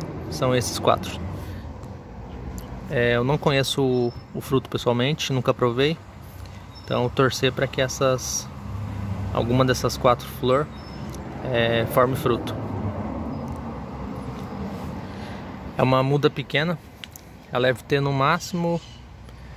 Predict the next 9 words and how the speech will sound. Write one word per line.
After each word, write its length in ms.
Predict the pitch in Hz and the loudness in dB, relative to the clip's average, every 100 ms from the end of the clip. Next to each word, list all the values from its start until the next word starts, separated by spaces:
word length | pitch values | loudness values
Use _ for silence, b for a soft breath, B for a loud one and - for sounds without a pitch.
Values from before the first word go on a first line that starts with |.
| B B - - | B B -8 0
um 160 | 135 | 4
metro, 680 | 131 127 147 156 147 - 135 | 6 6 6 6 4 2 -2
um 220 | 127 123 | -2 0
metro 340 | 127 127 123 127 | 0 2 0 -2
e 40 | |
vinte. 360 | 117 110 - - - - - - - | -2 -2 -4 -6 -10 -10 -10 -8 -6
Ela 160 | 127 127 | -4 4
é 140 | 123 | 6
um, 500 | 127 127 127 123 120 | 6 4 2 2 2